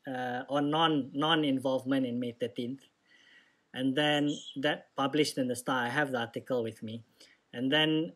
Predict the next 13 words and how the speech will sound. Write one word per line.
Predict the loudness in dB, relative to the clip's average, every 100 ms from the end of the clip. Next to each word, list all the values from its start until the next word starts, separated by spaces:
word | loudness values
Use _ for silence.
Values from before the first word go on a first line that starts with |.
| _ -4
that | 0 0 2
also | 0 4 4
corroborates | 6 6 6 8 8 8 4
with | -2 0
when | 2 4
I | 4
wrote | 4 4 2
to | 0
Tun | 2 2
Hanif | 2 0 0 0
Omar, | 0 0 -2 -6 _
who | -6
was | -6